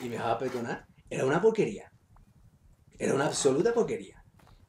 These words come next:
Pero le han i-, le han ido dando actualizaciones todo el tiempo que, bueno, la gente lo ha ido apoyando. Y lo mismo pasa con, con este juego, con Rust, que la gente lo va apoyando. Mira, esto que estoy haciendo aquí es un truquito. No sé si alguien más lo tiene.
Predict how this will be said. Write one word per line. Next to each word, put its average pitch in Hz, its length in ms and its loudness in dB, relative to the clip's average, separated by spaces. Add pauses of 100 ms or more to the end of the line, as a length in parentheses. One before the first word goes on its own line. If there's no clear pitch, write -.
Pero 135 200 -2
le 139 100 0
han 143 140 0
i-, 220 160 0
le 135 240 2
han 170 100 0
ido 233 220 2
dando 117 300 -2
actualizaciones 120 760 -8
todo 151 220 0
el 214 100 -2
tiempo 131 440 -4 (760)
que, 107 300 -2
bueno, 98 240 -6
la 170 120 -2
gente 110 280 -10
lo 180 100 -2
ha 135 40 0
ido 104 140 -4
apoyando. - 520 -8
Y 160 160 0
lo 143 140 6
mismo 226 280 0
pasa 262 260 -4
con, 208 520 -4
con 131 120 -2
este 123 200 -6
juego, 175 280 -2
con 117 180 -4
Rust, - 400 -12 (380)
que 131 120 -2
la 127 100 0
gente 170 240 -4
lo 220 80 4
va 151 80 4
apoyando. 110 340 -4
Mira, 214 180 4
esto 294 140 -2
que 302 80 -2
estoy 233 140 4
haciendo 226 320 4
aquí 170 180 4
es 196 60 6
un 202 120 4
truquito. 160 480 0 (440)
No 143 180 2
sé 247 140 0
si 247 120 2
alguien 180 200 8
más 143 120 4
lo 131 140 2
tiene. 123 300 -4